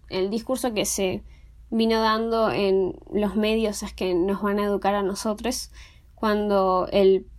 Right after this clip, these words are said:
los que tienen el poder de tomar las decisiones no están actuando porque la crisis es ahora? Es por eso que tanto luchamos por la ley Yolanda. Así que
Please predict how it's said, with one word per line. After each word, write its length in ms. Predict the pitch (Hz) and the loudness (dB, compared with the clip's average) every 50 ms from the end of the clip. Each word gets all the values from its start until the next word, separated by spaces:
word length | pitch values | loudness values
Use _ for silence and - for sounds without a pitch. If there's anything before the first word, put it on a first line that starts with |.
| - - | -14 -4
los 140 | - 233 220 | -2 0 2
que 120 | 220 240 214 | 2 2 2
tienen 340 | 220 240 240 240 240 233 | 4 2 4 4 4 2
el 180 | 220 214 214 208 | 2 0 0 0
poder 320 | - 208 220 220 226 226 | 2 2 2 2 2 2
de 100 | 233 220 | 2 2
tomar 220 | 214 214 202 208 208 | 2 2 2 2 2
las 140 | 214 220 220 | 2 2 2
decisiones 480 | 208 202 202 202 196 214 208 208 208 | 0 0 -2 0 0 0 0 2 0
no 100 | 208 208 | 2 0
están 300 | 208 196 - - 220 214 | 0 -2 -2 -2 -2 0
actuando 680 | 208 214 214 220 226 220 214 214 226 226 226 226 226 226 | 0 -2 -2 0 2 2 2 4 2 4 4 2 2 0
porque 280 | - - 208 180 185 | 0 -2 0 0 0
la 160 | 180 185 185 185 | 0 0 0 0
crisis 440 | 214 208 220 202 - 214 208 202 - | 2 2 2 2 0 -2 -2 -2 -4
es 180 | - 208 - - | -6 -4 -2 0
ahora? 440 | 220 220 226 226 226 226 247 285 - - - - - - | 0 0 2 2 2 2 0 0 -4 -10 -18 -16 -8 -2
Es 180 | - 240 226 | 0 0 0
por 140 | - 262 247 | 2 2 2
eso 180 | 269 - 262 254 | 2 2 2 2
que 120 | 226 226 | 2 2
tanto 280 | 226 226 226 240 247 240 | 2 2 2 2 2 2
luchamos 480 | 240 220 214 - 226 208 214 226 220 | 2 0 0 0 -2 -2 -2 -2 -2
por 360 | 226 - 214 202 196 190 175 180 | -2 0 0 0 0 2 0 2
la 200 | 190 196 190 185 | 2 2 4 4
ley 160 | 190 196 208 | 2 2 0
Yolanda. 600 | - - 202 190 190 185 180 180 170 180 - - - - - - - | -2 -2 -2 0 0 0 0 -2 -4 -4 -8 -14 -20 -20 -18 -4 4
Así 340 | - 247 240 233 254 254 226 | 4 4 4 6 2 0 2
que 260 | 220 208 196 170 - | 4 4 4 2 2